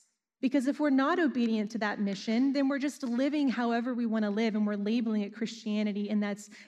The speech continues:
dishonest, and it's confusing. And we will never entice someone to experience the gospel when we make, make it look entirely different from what it is.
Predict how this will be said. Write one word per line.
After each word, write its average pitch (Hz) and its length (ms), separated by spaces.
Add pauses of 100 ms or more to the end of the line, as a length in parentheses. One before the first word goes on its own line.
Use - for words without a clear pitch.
dishonest, 240 880 (560)
and 254 120
it's - 180
confusing. 214 800 (500)
And 247 100
we 262 100
will 269 140
never 285 340
entice 247 540
someone 220 500
to 233 140
experience 226 540
the 220 80
gospel 202 520
when 208 140
we 208 120
make, 202 360 (320)
make 262 140
it 254 100
look 233 200
entirely 208 600
different 202 340
from 202 120
what - 140
it 220 100
is. - 400